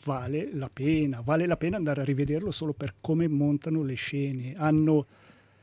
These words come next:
intervistato delle persone legate in un certo qual modo a Jack Kerouac,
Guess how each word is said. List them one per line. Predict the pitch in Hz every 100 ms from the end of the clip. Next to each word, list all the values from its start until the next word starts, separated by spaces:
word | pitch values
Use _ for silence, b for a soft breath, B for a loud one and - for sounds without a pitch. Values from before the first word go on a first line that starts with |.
| b b
intervistato | - 147 156 147 147 - - 156 151 - 156
delle | 147 147
persone | - 156 - - 156 135 127 117 107 104 _ _ _ _ -
legate | 131 123 139 143 -
in | 139
un |
certo | 127 139 -
qual | 131 139
modo | 135 143 135 139
a | 135
Jack | 123 139 -
Kerouac, | - 139 131 127 123 -